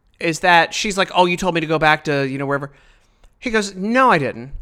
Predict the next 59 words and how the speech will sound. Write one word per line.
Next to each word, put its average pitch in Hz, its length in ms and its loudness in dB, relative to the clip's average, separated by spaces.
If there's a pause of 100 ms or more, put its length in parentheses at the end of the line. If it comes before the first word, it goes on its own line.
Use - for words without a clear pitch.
(100)
I 180 120 6
called 214 400 -2
you 175 140 0
an 147 140 -4
F 202 240 0
and 151 160 -2
B." 143 380 0
Like, 143 200 -2
he, 175 120 -2
like, 170 160 0
they 196 80 4
had 202 80 4
to 190 60 2
bleep 180 300 2
him. 123 220 -2 (400)
<laughs> - 580 -2
And - 300 -6 (520)
it 202 200 -6
was 190 120 -10
great. 202 460 -6
He's - 220 -14
like, 190 240 -2 (220)
"No, 240 140 2
I 247 100 4
cussed 233 300 -4
you 117 100 -4
out. 110 440 -2 (200)
No, 123 80 -8
I 127 40 -6
totally 175 260 -4
cussed 139 200 -4
you 127 60 -4
out. 123 140 2
I 151 60 2
didn't 151 120 -4
tell 147 120 -4
you 123 40 -4
to 110 60 -10
go 120 80 -4
back 123 200 -2
anywhere, 110 280 -4
and 123 80 -4
it 120 40 -8
wasn't 147 240 -4
racist." 120 380 -6
And 131 80 -18
she - 80 -12
goes, 147 160 -4
"Well, 151 80 -4
you're 202 220 4
a 143 60 4
white 180 280 2
man." 156 240 0
And 147 80 -4
he 147 40 -6
goes, 151 120 -4
"Actually, 233 380 -6
I'm 214 100 -4
Cuban." 170 400 -6